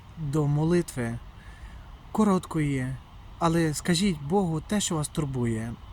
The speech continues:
те, що у вас на серці. Можливо, якась печаль, сумнів, страх, відчай, можливо, яке-, якась злість або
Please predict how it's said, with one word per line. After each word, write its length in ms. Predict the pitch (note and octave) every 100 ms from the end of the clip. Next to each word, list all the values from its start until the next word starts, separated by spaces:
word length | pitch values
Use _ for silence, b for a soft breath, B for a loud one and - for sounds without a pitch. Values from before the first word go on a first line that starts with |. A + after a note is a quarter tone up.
| -
те, 100 | G3
що 160 | - F#3+
у 40 |
вас 160 | F3+ F3+
на 100 | D#3+
серці. 520 | D3+ B2 A#2 A#2+ A2 - B B B B B B -
Можливо, 420 | F3+ A3+ G#3 F#3
якась 260 | E3 F3+
печаль, 440 | - E3 - A#2 A2+ A2+ -
сумнів, 640 | - - F#3 D#3+ C3 B2 -
страх, 600 | - - - E3+ C3 - - - D#3
відчай, 480 | F3 - - A#2+ A2 B B B E3
можливо, 400 | D#3+ G#3 A3 F3+
яке-, 380 | E3 - F#3 -
якась 260 | F3+ F#3+ D3+
злість 640 | C3+ E3 G#3 D#3+ - - - D#3+
або 560 | E3 E3 E3 D#3+ C#3+